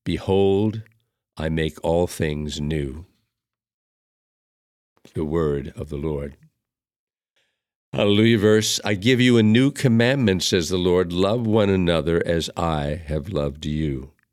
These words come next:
The gospel for this Sunday is taken from Saint John,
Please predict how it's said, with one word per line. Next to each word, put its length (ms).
The 80
gospel 580
for 140
this 180
Sunday 400
is 140
taken 320
from 160
Saint 320
John, 480